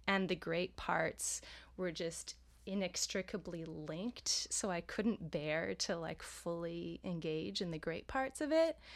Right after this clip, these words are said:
But at some point, I just kind of realized, I think maybe it's possible to engage in the great parts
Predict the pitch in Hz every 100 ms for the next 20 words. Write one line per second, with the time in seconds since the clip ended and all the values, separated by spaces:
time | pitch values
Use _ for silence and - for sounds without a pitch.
0 | - - - - - - 196 - 214 214
1 | - - - - 302 311 311 - 240 226
2 | 220 226 226 226 - - - - - -
3 | - - - - 208 196 - 226 202 185
4 | 185 185 180 180 180 185 - 202 - -
5 | 208 202 - 190 185 - - - - 196
6 | - - - - - - - - 185 -
7 | - - 190 175 180 180 196 175 160 170
8 | - - 180 175 - - - - -